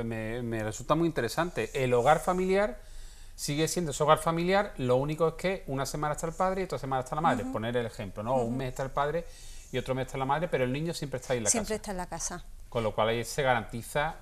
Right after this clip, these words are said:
Speaker 2: Y
Speaker 1: un
Speaker 2: de-,
Speaker 1: entorno
Speaker 2: ujú.
Speaker 1: siempre igual.
Speaker 2: Y después, si el menor tiene que salir de la casa, lo que hace cada, cada progenitor es que en su casa tiene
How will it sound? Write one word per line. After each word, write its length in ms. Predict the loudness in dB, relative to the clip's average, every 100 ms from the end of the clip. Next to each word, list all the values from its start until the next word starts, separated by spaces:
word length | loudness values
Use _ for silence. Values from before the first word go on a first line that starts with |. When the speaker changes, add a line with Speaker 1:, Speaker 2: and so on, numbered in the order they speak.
| -6
Speaker 2:
Y 80 | -2
Speaker 1:
un 60 | 0
Speaker 2:
de-, 80 | 4
Speaker 1:
entorno 320 | 4 4 0
Speaker 2:
ujú. 240 | -4 -4
Speaker 1:
siempre 320 | -2 -4 -4
igual. 200 | -6 -6 -6 -8
Speaker 2:
Y 80 |
después, 420 | -6 -6 -4 -4 -2
si 140 | -4
el 100 | -4
menor 720 | -6 -6 -4 -4 -2 -4 -4 -8 -4
tiene 260 | -2 -2
que 120 | -4
salir 520 | -2 -2 -2 -4 -4 -8
de 160 | -6 -4
la 120 | -4
casa, 440 | -2 -2 -2 -4 -8 -12 -10 -4
lo 160 | -2
que 160 | 2 2
hace 260 | 2 -2
cada, 560 | 0 0 2 2 4 2
cada 260 | 0 0 0
progenitor 640 | -2 -4 -6 -4 0 -2 -2
es 100 | -6 -6
que 120 | -6
en 80 | -6
su 220 | -6 4
casa 480 | 6 6 4 -2 -2 -14 -10
tiene 320 | -6 -4 -6